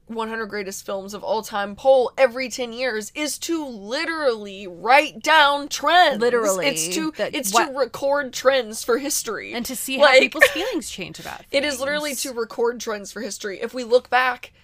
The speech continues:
Speaker 1: in fifty years,
Speaker 2: Mm-hmm.
Speaker 1: God willing, we're all here and still making movies, then we'll be like,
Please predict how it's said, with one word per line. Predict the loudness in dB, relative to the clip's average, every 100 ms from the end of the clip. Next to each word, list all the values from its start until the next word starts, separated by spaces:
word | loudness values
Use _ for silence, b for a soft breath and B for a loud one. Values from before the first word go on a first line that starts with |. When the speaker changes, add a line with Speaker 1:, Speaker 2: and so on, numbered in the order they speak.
| b b b b -2
Speaker 1:
in | 0 0 -2 -10 _ _ _ _ _
fifty | -6 -6 -6
years, | -6 0 0 0 -2 -6 -12 _ -10
Speaker 2:
Mm-hmm. | -4
Speaker 1:
God | -2 0 4
willing, | 6 6 -2 -8 -12 _ _
we're | 0
all | 2 2
here | 4 4
and | 4
still | 4 4
making | 2 -2 -6 -8
movies, | -8 -8 -12 -12 -14 B B B
then | 0 4
we'll | 2
be | 2
like, | 2 2 0